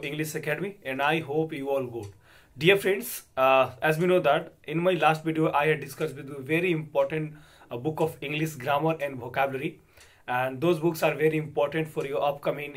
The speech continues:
and competition examination, and especially, you know, uh, when you try to speak English, uh, uh, th-, these books also work, uh, uh, from that side. So, dear friends, uh, today I will, uh, share with you very, very important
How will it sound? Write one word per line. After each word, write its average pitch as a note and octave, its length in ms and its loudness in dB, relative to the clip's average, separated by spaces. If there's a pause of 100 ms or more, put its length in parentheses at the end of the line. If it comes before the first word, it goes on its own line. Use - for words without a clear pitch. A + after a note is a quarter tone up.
and B2+ 200 -8
competition D#3+ 480 -4
examination, C3+ 680 -6 (260)
and C3 120 -8
especially, D#3+ 520 -2
you D3+ 60 -4
know, D3 240 -4 (400)
uh, B2+ 80 -4
when D3+ 140 -2
you D#3+ 120 4
try D3+ 240 2
to D#3 140 -4
speak D#3 300 -10
English, D3 480 -10
uh, B2+ 300 -4 (200)
uh, C3 140 -6
th-, C#3 260 -4
these D#3+ 160 0
books D#3 300 -2
also C#3 260 -2
work, C#3 380 -2
uh, A#2+ 220 -6 (440)
uh, A#2+ 80 -2
from C#3 460 -2
that B2+ 180 -2
side. C#3+ 280 -4 (380)
So, G#3+ 220 4
dear F3 260 4
friends, F3+ 440 -4 (120)
uh, C3+ 260 2
today G#3+ 420 -2
I D3 140 2
will, D#3+ 280 -2
uh, C#3 280 2 (140)
share F3 200 2
with E3+ 160 4
you F3+ 100 -4
very, A#3+ 300 -2
very F#3 160 4
important D#3 600 0